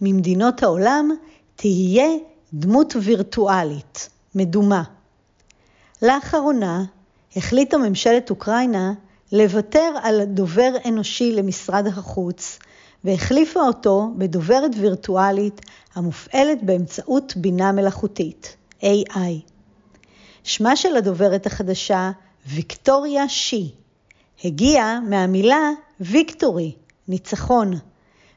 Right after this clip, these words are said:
ונבחר כדי להדגיש את הרצון של המדינה לנצח במלחמתה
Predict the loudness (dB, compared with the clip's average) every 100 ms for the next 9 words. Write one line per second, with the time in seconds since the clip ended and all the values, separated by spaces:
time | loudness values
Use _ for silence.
0 | -8 -4 -4 -4 -2 2 2 0 -4 0
1 | 2 0 -2 0 2 2 0 -2 -4 -8
2 | -2 0 0 -2 -2 -2 0 0 0 -2
3 | -4 -12 _ _ _ -2 -2 -6 0 0
4 | 2 -2 -4 -4 -2 -2 -6 -6 -6 -8
5 | -2 0 0